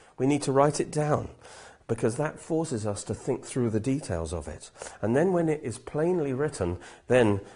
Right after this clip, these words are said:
those who are meant to implement it, they, they can run, they can do it. And so God wants us to plan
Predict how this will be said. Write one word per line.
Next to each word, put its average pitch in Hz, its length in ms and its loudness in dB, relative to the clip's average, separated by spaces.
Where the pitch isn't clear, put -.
those 135 260 6
who 123 140 6
are 110 60 8
meant 110 220 6
to - 140 -4
implement 90 580 0
it, - 260 -6
they, 101 200 -4
they 98 140 -6
can 90 240 -8
run, 80 380 -8
they - 120 -12
can 98 180 -4
do 80 160 2
it. - 300 -6
And 104 120 -2
so 123 160 4
God 147 280 0
wants 147 280 -2
us 127 180 -4
to - 100 -6
plan 139 500 -8